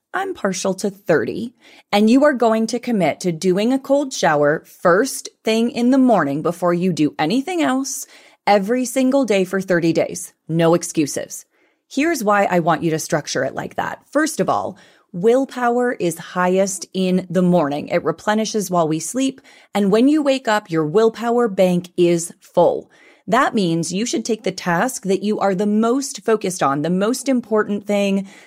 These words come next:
the thing that you absolutely want to get done, but you're kind of afraid that it's not gonna be comfortable or fun, the thing that you're procrastinating, put it first thing in the morning.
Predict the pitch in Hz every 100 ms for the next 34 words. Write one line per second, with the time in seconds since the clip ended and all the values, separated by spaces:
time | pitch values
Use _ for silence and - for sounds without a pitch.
0 | _ 208 196 247 254 247 202 214 - 233
1 | 233 - 226 233 233 208 208 196 196 202
2 | 202 202 202 185 - 160 156 202 226 214
3 | 185 196 208 214 220 180 139 - - -
4 | 190 220 220 196 - 196 202 196 196 202
5 | 202 147 147 - 214 208 185 160 226 247
6 | 247 196 185 - - - - 185 247 254
7 | 277 302 285 285 277 - 214 190 196 175
8 | 165 156 143 - -